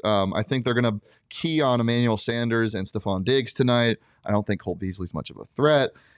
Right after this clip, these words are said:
Everything going on with him and his whole situation upstairs. Uh, so I like Dawson Knox to score anytime tonight. I think it's juicy. Um, and yeah, I, I'm, I'm excited about this game tonight. We've been getting spoiled a little bit on primetime.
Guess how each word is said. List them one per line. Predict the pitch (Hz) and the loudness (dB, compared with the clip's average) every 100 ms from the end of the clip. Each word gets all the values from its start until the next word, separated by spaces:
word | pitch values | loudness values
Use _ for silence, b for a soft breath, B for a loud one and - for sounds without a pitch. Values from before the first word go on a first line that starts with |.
| b | b
Everything | 101 92 104 | -6 -2 0
going | 101 98 | 2 2
on | 95 98 | 2 0
with | 92 | -2
him | - 117 | 0 0
and | 110 98 | 2 2
his | 101 95 - - b b _ | 2 0 -4 -14 b b _
whole | 87 90 85 - - | 0 0 0 -6 -10
situation | - 98 92 87 90 | -8 -2 0 0 -2
upstairs. | 73 - - 110 104 98 - b b b - | -4 -6 -2 0 0 -2 -8 b b b -6
Uh, | 101 98 | -2 0
so | 98 147 | 0 0
I | |
like | 185 | 0
Dawson | 139 127 120 117 | 0 0 0 0
Knox | 113 - | 0 -4
to | - | -8
score | - 107 98 | 0 0 2
anytime | 101 101 98 95 | -2 -2 -2 -2
tonight. | 98 95 | -2 -2
I | 95 | -4
think | 95 | -4
it's | - - | -6 -10
juicy. | - 107 101 - 95 87 | -2 0 0 0 -2 -2
Um, | 90 90 90 85 - - B B | -4 -4 -4 -6 -10 -20 B B
and | 98 101 | -8 -2
yeah, | 113 143 | 2 2
I, | 104 95 104 | 0 -2 -2
I'm, | - 107 104 | -2 -4 -4
I'm | 117 | -2
excited | 147 - 156 175 | -2 0 2 2
about | 160 156 | 2 0
this | 135 | -2
game | - 117 135 | -2 -2 0
tonight. | 131 113 | 0 2
We've | 110 | 2
been | 131 | 2
getting | 139 156 170 - | 2 2 0 -4
spoiled | - - 151 175 131 | -12 -2 0 2 2
a | |
little | 101 98 | 2 0
bit | 92 98 | 0 -2
on | 92 98 | -2 -4
primetime. | - 104 101 90 | -2 -2 -2 -4